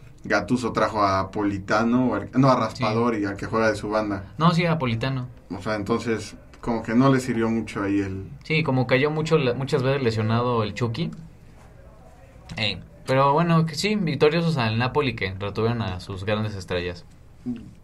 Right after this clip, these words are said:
Speaker 1: Yo creo que para no alargar tanto el episodio,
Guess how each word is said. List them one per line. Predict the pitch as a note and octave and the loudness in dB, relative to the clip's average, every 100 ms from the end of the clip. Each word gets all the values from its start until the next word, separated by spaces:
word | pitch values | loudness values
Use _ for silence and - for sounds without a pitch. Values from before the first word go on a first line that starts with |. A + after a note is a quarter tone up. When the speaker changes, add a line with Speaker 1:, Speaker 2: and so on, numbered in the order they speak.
| - | -12
Speaker 1:
Yo | C3 D#3+ E3+ | 0 2 4
creo | E3 D#3+ | 2 0
que | - | 0
para | - A#2+ A#2 | 2 2 4
no | A#2+ C#3 D3 - | 2 2 0 -2
alargar | A2 G#2+ A2 A2+ | 2 2 2 0
tanto | A#2 A2+ A2 A2+ B2 - - - - | 0 -2 -2 -6 -8 -12 -20 -18 -12
el | G2+ G2 | -8 -8
episodio, | F#2+ B2 F3 D3+ A2+ | -6 -4 2 2 2